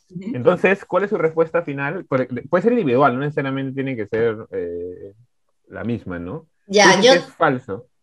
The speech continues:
Speaker 3: yo también
Speaker 1: Yo creo
Speaker 3: digo
Speaker 1: que
Speaker 3: que es
Speaker 1: es falso.
Speaker 3: falso por la emoción con la que has contado.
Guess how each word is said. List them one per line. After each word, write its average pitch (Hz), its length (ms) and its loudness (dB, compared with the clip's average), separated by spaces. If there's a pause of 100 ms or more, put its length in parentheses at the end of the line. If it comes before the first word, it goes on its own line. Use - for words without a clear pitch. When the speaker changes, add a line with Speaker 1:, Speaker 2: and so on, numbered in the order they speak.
(160)
Speaker 3:
yo 240 240 2
también 320 260 4
Speaker 1:
Yo 294 40 0
creo 311 100 2
Speaker 3:
digo 302 100 0
Speaker 1:
que 302 60 6
Speaker 3:
que 302 60 4
es 294 60 -6
Speaker 1:
es - 60 -8
falso. 269 360 4
Speaker 3:
falso 277 380 -2
por 208 240 2
la 196 120 4
emoción 190 460 -4
con 247 100 2
la 214 100 4
que 196 80 2
has 196 100 0
contado. 160 640 0